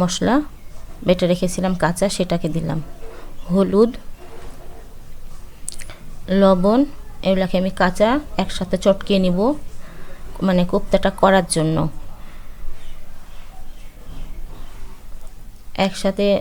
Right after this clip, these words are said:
ধনেপাতা এই মুহূর্তে আমার কাছে ঘরে গোটা ছিল না, একটা বাটা ছিল, সেটার বাটাটাকে আমি দিয়ে দিয়েছি, একসাথে মাখিয়ে নিব। এখন খুব ভালো করে মাখিয়ে নিয়েছি।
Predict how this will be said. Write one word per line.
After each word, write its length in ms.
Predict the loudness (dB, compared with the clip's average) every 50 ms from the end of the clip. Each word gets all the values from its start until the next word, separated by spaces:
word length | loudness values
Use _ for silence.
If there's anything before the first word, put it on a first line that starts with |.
| 0 2 2
ধনেপাতা 500 | 4 4 4 4 2 2 2 2 2 4 4 4 4 2
এই 60 | 4 4 4
মুহূর্তে 260 | 4 2 0 0 0 0
আমার 140 | 0 0 0
কাছে 160 | -2 -2 -2 -2 0 0
ঘরে 220 | 2 4 6 6 6 4 2 -2 -6 -10 -10 -8 -4
গোটা 280 | 0 0 2 4 4 2
ছিল 260 | 2 4 2 2 4 4
না, 120 | 4 4 4 2
একটা 120 | 2 2
বাটা 300 | 2 2 2 2 2 0 0 0
ছিল, 180 | -2 0 2 2 2 2 2
সেটার 300 | 0 0 0 2 2 2
বাটাটাকে 480 | 2 2 2 2 0 0 0 2 4 4 4
আমি 120 | 6 4
দিয়ে 200 | 4 4 4 4 4 4
দিয়েছি, 340 | 2 2 2 0 0 -2 -2 -2 -2 -6 -10 -12 -12 -12 -10 -6 -4
একসাথে 380 | -4 -4 -2 -4 -2 0 2 2
মাখিয়ে 380 | 2 2 0 0 2 2 4 4 4
নিব। 140 | 4 4 2 0 0 0 -4 -6 -6 -6 -8 -10 -12 -10 -10 -10 -8 -8 -6 -6
এখন 180 | -4 -2 -2 -2 -2
খুব 100 | -2 -2 0 2
ভালো 140 | 2 2 2
করে 160 | 2 2 2
মাখিয়ে 380 | 2 2 0 0 2 2 2 4 4
নিয়েছি। 380 | 4 2 2 0 -2 -4 -4